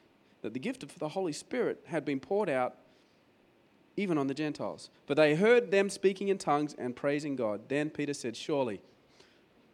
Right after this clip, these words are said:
no one can stand in the way of their being baptized with water." So they baptized them. They had, look, he's like, "They have received the Holy Spirit just as we have." So he ordered that they be baptized in the name of Jesus Christ. Then they asked Peter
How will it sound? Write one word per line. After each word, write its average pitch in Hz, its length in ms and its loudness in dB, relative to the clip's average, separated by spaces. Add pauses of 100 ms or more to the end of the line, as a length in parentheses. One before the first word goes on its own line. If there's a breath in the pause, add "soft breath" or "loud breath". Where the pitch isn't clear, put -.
no 135 220 2
one 101 300 -2 (120)
can 110 140 -6
stand 131 340 0
in 131 100 0
the 123 60 0
way 127 200 2
of 117 100 -2
their 123 120 2
being 123 200 -2
baptized 143 560 0
with 123 100 -10
water." 101 260 -4
So - 140 -12
they 107 100 -6
baptized 143 540 0
them. 139 140 -4
They 113 120 -2
had, 117 220 -8 (240 loud breath)
look, 147 140 0
he's 123 240 -4
like, 113 260 0
"They 143 160 4
have 120 160 0
received 180 380 4
the 143 80 -2
Holy 147 220 2
Spirit 123 360 -4
just - 260 -4
as 120 100 -12
we 135 180 -4
have." 104 200 -8 (240 loud breath)
So 131 180 -2
he 127 80 2
ordered 170 320 2
that 139 220 0
they 135 140 2
be 123 120 -4
baptized 175 680 0 (220 loud breath)
in 135 100 2
the 120 80 2
name 147 260 4
of 147 60 0
Jesus 147 300 -2
Christ. - 440 -6 (200 soft breath)
Then 143 420 0
they 127 180 -2
asked 143 380 0
Peter 123 360 -2